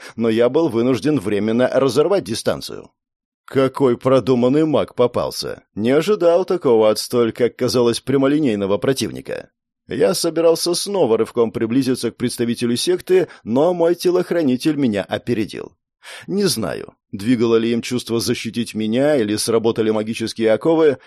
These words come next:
но он не нашёл ничего лучше, чем встать между мной и противником, а затем попытался его атаковать. Этим шагом Вар помешал мне использовать рывок и сам подставился,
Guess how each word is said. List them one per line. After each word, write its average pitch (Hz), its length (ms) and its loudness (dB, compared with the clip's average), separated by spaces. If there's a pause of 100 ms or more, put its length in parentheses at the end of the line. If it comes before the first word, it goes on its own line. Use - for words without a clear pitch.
(220)
но 151 200 0
он 185 120 0
не 185 80 0
нашёл 165 400 2
ничего 147 460 2
лучше, 151 360 -2
чем 127 240 -2
встать 139 300 0
между 120 340 -2
мной 131 220 2
и 135 160 -2
противником, 127 880 -2
а 104 220 2
затем 120 500 -2 (220)
попытался 160 600 0
его 117 420 0
атаковать. - 800 -4 (440)
Этим 117 380 0
шагом 113 500 0
Вар 117 240 2
помешал 127 540 0
мне 104 200 -2
использовать 110 600 0
рывок 127 320 2
и 139 160 -4
сам 160 300 0
подставился, 76 800 -4